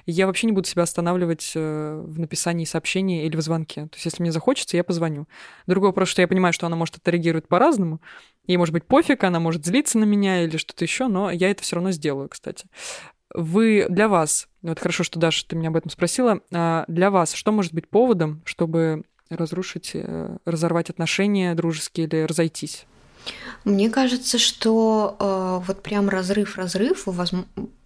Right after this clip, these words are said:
Speaker 2: возможен и, наверное, может быть, должен быть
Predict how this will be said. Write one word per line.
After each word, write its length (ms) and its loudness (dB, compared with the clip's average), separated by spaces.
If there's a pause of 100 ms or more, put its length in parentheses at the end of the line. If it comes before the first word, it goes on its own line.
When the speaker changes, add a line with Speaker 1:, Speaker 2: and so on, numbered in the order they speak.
(100)
Speaker 2:
возможен 580 2
и, 160 -4
наверное, 680 0 (180)
может 260 -2
быть, 240 -4
должен 580 2
быть 320 -2